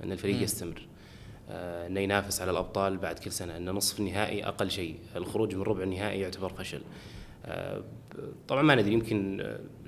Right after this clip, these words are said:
Speaker 1: السنوات الجاية نشوف قصة أخرى، ولكن هذا مبدئيا واللي على الورق أن السيتي لازم ينافس دائما. نصف
Speaker 2: صحيح.
Speaker 1: النهائي هذا أقل تقدير. هذا هو الهدف، الاستمرارية، نعم.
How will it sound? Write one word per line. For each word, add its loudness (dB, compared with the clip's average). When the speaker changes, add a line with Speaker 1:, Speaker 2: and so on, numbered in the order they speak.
Speaker 1:
السنوات 2
الجاية 6
نشوف 0
قصة 2
أخرى، 4
ولكن 6
هذا 10
مبدئيا 6
واللي 4
على 4
الورق 4
أن 2
السيتي 0
لازم 2
ينافس 0
دائما. -2
نصف 2
Speaker 2:
صحيح. 2
Speaker 1:
النهائي 4
هذا 2
أقل 4
تقدير. -8
هذا 12
هو 12
الهدف، 6
الاستمرارية، 2
نعم. -2